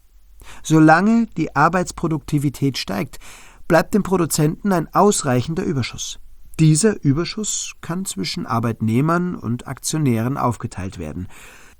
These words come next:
Zwischen den Interessen der Gegenwart und den Investitionen, die notwendig sind, um diese Dynamik aufrechtzuerhalten. Das Wachstum wird zu einem rechtschaffenen, sich selbst verstärkenden Kreislauf.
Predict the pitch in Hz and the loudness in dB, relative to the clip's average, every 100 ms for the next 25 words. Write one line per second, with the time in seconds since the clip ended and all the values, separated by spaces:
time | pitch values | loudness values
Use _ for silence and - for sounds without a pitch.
0 | - - - 208 - 202 160 135 - 120 | -20 -14 -10 -8 -4 -2 0 0 0 -2
1 | 110 127 147 156 123 92 101 101 131 143 | -2 0 -2 -2 -2 -2 -2 -2 -2 -4
2 | 170 190 - - 185 190 - - 143 175 | -6 -10 -14 -6 -4 -2 -6 -8 -2 -2
3 | 196 139 135 - 147 - 165 170 180 156 | 0 0 0 -2 -6 -4 -2 0 0 0
4 | 139 151 165 165 170 - 160 160 - - | 0 -2 -2 -2 -2 0 -2 -4 -8 -14
5 | - 190 165 165 147 160 151 139 113 135 | -2 4 4 4 2 0 0 0 0 -2
6 | - - 113 - 92 - 92 82 87 - | -4 -4 -4 -4 -8 -10 -8 -8 -8 -8
7 | 90 - - - - - - - 131 - | -8 -8 -12 -16 -20 -20 -14 -4 -2 0
8 | 180 - - 226 226 226 - 170 190 - | -2 -4 -2 2 2 0 0 0 0 -2
9 | 165 135 120 123 - 175 151 180 165 180 | 0 2 0 -4 -4 -6 -4 -4 -6 -6
10 | - 135 151 - 127 120 - 147 - 98 | -6 -4 -4 -2 -2 -2 -6 -8 -4 -6
11 | 85 87 92 - 87 - - - - | -6 -6 -6 -6 -6 -6 -10 -12 -16